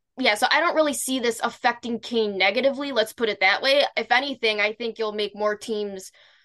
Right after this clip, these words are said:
um, kinda step up a little bit, but unfortunately that's hard to do when he's still undecided. But his agent did say they would give a seven to ten day,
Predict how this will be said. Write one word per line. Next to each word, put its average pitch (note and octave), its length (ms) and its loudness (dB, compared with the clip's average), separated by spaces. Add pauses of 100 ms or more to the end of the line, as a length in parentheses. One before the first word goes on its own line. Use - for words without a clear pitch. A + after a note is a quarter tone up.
(200)
um, D#3 220 0
kinda A3+ 280 0
step G3+ 340 -2
up G3+ 200 0
a C4+ 40 -2
little C4 200 -2
bit, C4+ 160 2
but A#3 100 0
unfortunately C#4 420 0
that's A#3 140 -4
hard A3+ 280 0
to A3 60 0
do A3+ 380 -2
when G3+ 640 -2
he's A3+ 240 -6
still G#3 600 -2
undecided. G#3 640 0
But C#4 160 4
his C#4 200 0
agent C#4 360 -2
did A#3 180 -4
say A#3+ 180 2
they A3 160 4
would G#3+ 260 0
give G#3+ 160 0
a G#3+ 60 -6
seven G#3+ 380 -2
to G#3 80 -4
ten G#3 300 -4
day, G#3 300 -4